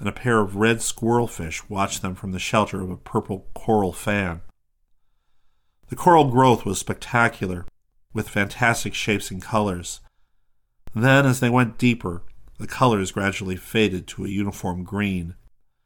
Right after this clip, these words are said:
Rick knew from underwater flash photographs that the appearance was deceptive.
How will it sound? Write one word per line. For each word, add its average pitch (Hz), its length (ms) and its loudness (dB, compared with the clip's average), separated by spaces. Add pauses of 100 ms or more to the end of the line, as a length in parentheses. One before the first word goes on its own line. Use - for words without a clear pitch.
(420)
Rick 123 220 2
knew 120 180 4
from 107 180 -2
underwater 104 480 2
flash 110 440 2
photographs 95 720 0 (400)
that 104 120 -4
the 101 100 -2
appearance 107 640 0
was 92 140 -8
deceptive. 107 680 -2